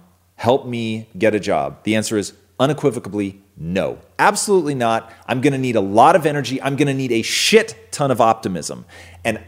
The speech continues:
optimism, my friends, is a choice. So I'm gonna choose to be optimistic.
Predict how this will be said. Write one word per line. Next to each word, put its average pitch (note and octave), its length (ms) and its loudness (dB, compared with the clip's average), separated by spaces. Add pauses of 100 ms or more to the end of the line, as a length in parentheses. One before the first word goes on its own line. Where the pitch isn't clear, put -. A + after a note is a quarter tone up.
optimism, G#3 680 2
my A#3 380 4
friends, G#3 600 2 (140)
is G#2+ 100 0
a G#2+ 60 -2
choice. A#2 640 0
So - 120 -4
I'm C3+ 140 2
gonna C3 160 0
choose A3 480 2
to E3+ 80 -10
be C#3+ 120 4
optimistic. A2+ 640 -2